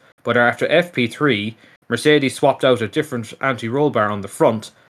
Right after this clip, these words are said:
and in qualifying, suddenly the tyres were now warming up, but at a cost to the imbalance to the rear. It was something to work with and allowed Bottas to qualify third. It proved nowhere near good enough in the race,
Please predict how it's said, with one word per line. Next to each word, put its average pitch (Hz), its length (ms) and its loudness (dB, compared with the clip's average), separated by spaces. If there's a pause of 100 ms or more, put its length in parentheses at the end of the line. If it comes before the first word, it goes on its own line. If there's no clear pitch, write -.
and 107 160 -4
in 131 140 0
qualifying, 110 640 0
suddenly 131 480 0
the 110 80 -6
tyres 107 380 -2
were 120 80 -2
now 95 160 -4
warming 98 320 -4
up, - 240 0 (360)
but - 120 -4
at 143 180 2
a 139 60 2
cost 123 340 2
to 123 80 -6
the 107 180 -6
imbalance 107 460 -4
to 123 100 -10
the 110 120 -8
rear. 92 320 -8 (260)
It 135 160 0
was 123 140 -6
something 143 260 0
to 123 140 -6
work 131 240 2
with 135 240 0
and 120 100 0
allowed 120 400 2
Bottas 120 400 2
to 113 80 -10
qualify 113 420 0
third. 85 360 -4 (720)
It 131 100 -2
proved 143 260 4
nowhere 143 300 6
near 147 240 2
good 139 160 2
enough 123 240 0
in 107 100 -4
the 104 80 -4
race, 107 440 -2